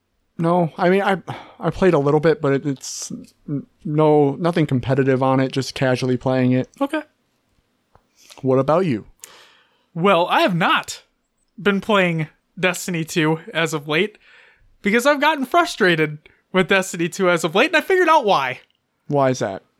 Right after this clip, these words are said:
Speaker 2: So, Will, I found an infograph on Reddit that explains how powerful rewards don't necessarily mean powerful rewards.
Speaker 1: Yep.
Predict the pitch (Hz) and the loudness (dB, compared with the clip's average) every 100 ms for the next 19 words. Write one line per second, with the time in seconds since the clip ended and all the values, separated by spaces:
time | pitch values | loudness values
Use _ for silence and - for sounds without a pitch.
0 | _ - - 427 392 202 196 214 302 - | _ -12 -2 2 4 4 2 2 0 -6
1 | _ - 359 381 269 269 285 370 262 185 | _ -4 -2 2 2 2 -2 0 0 2
2 | 175 170 214 - - _ - 254 254 262 | 0 0 -2 -8 -20 _ -2 2 2 2
3 | 294 175 381 _ _ _ _ _ _ - | 0 -2 -8 _ _ _ _ _ _ -4
4 | 208 240 240 - 285 285 226 220 226 - | 0 0 0 -4 0 0 2 0 -4 -8
5 | _ _ _ _ - 208 202 196 196 _ | _ _ _ _ -4 0 2 0 -2 _
6 | _ _ _ - - - 381 392 359 - | _ _ _ -20 -12 -2 2 4 4 2
7 | 320 277 233 220 285 269 170 175 - - | 0 2 2 2 4 4 2 -2 -8 -10
8 | 180 226 285 247 262 254 226 - 247 233 | -2 0 0 0 -2 -2 -4 0 2 2
9 | 214 208 285 233 202 233 - _ _ - | 2 2 2 2 2 0 -4 _ _ -4
10 | 294 277 233 - 208 208 262 311 269 139 | 0 2 2 2 0 2 2 4 2 0
11 | 135 - - 135 160 | -10 -12 -4 -2 -4